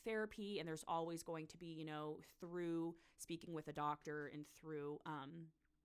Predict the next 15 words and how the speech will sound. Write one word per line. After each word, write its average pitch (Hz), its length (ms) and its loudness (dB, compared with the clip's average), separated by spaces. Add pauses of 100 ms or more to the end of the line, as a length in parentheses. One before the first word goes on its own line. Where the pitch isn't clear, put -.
(520)
therapy, 156 560 0
there's 151 300 0
also, 156 320 0
you 160 120 -4
know, 160 180 -2
antidepressant 165 580 -2
medications 151 720 -2
that 160 220 4
I 165 80 0
know 165 220 0
that 160 160 0 (180)
that 175 180 -2
word 180 180 0
scares 175 400 -2
people, 170 560 2